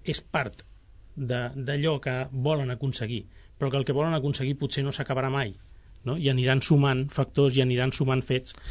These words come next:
que realment els hi donarà, doncs, la felicitat, eh, una situació de vida autònoma, una situació de vida en societat, de poder estar de manera comunitària, no? Dins del seu territori i que això, a més a més, els hi sigui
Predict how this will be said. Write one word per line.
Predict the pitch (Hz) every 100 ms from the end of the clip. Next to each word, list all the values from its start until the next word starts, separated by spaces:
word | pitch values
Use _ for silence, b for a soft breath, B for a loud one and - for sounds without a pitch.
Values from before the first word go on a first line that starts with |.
| B B -
que | 131 123 123
realment | 131 127 123 120
els | 127
hi | 127
donarà, | 127 117 113 117 B B B
doncs, | 123 117
la | 117
felicitat, | - 113 113 107 117 110 - b b b
eh, | 120 107 104 120
una | 123 120
situació | - 123 123 - 131 123 120 117 B B B
de | 120 117
vida | 117 131 120 120 117 117 110 b b b - 120
autònoma, | 117 - 139 127 120 123 117
una | 123 123
situació | 127 123 - 127
de | 120
vida | 113 120 117
en | 110
societat, | 127 135 110 123 117 - b b b
de | 120 117 117
poder | 131 139 131 117 120 131
estar | - 117 123 113 - - - -
de | 131 123
manera | 123 135 135
comunitària, | 165 147 139 131 135 127 113 117
no? | 175 143
Dins | 127
del | 127 -
seu | 117
territori | 123 117 113 120 117 120 B B B
i | 131
que | 143
això, | - 127 131 151
a | 131
més | 123 120
a |
més, | 117 120
els | 127 113
hi |
sigui | - 113 113